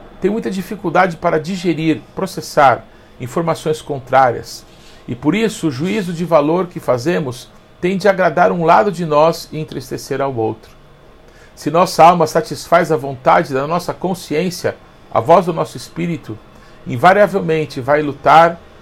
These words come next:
com a voz da razão, que vem da própria alma, tendenciosa a atender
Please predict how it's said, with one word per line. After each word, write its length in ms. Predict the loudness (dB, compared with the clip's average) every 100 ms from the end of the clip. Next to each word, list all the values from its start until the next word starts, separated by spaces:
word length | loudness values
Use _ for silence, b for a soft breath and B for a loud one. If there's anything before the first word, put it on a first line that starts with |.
| -20 -4
com 140 | -2
a 60 | 0
voz 260 | 4 4
da 100 | 6
razão, 460 | 2 2 4 2 2 -8 -20 -20 -12
que 80 | -8
vem 140 | -2
da 100 | -2
própria 420 | 0 -2 0 4
alma, 380 | 6 6 4 -4 -8 -20 _ -8
tendenciosa 960 | -6 -2 -2 -4 0 4 4 4 2 0
a 160 | 2 2
atender 680 | 2 -4 -8 -2 0 -2